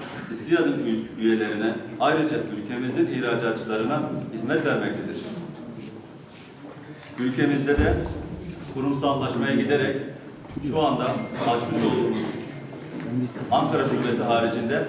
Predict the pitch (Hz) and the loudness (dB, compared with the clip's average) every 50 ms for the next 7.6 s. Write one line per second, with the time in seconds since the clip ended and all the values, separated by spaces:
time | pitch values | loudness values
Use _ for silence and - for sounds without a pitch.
0 | - 123 117 123 135 147 131 147 156 156 156 143 135 135 143 135 147 151 143 151 | 0 0 2 4 4 6 6 6 6 6 6 4 4 2 2 2 2 2 2 2
1 | 135 127 127 143 143 139 147 135 127 117 - 131 123 123 123 120 120 120 123 139 | 2 2 4 4 4 4 4 2 0 -2 -2 -2 -2 -2 0 0 0 0 0 0
2 | 135 135 123 117 - 151 143 135 131 117 110 - - - 143 147 123 113 - - | 0 0 0 0 0 0 0 2 2 2 2 0 0 0 0 0 0 0 -2 -4
3 | - - - - - 123 120 - 135 113 107 98 95 95 - 95 - - - - | -6 -8 -6 0 0 2 2 2 0 0 0 0 0 0 -2 -4 -8 -10 -12 -14
4 | - - - - - - - - - - - - - - - - - - - 127 | -14 -16 -16 -14 -14 -14 -14 -16 -16 -16 -16 -14 -14 -12 -12 -12 -12 -10 -10 -8
5 | 127 - 104 - - - - - - - - - - - - - 127 131 131 - | -8 -8 -10 -12 -14 -14 -14 -12 -12 -12 -12 -14 -14 -14 -6 -2 -2 0 2 4
6 | 147 143 139 - - - 135 139 131 - 165 175 170 160 151 - - 156 160 151 | 4 4 4 4 2 2 2 2 2 4 2 2 4 2 2 2 2 0 0 0
7 | 156 156 147 143 147 147 - 139 139 139 135 143 | 2 2 4 4 4 2 2 0 0 0 -2 -2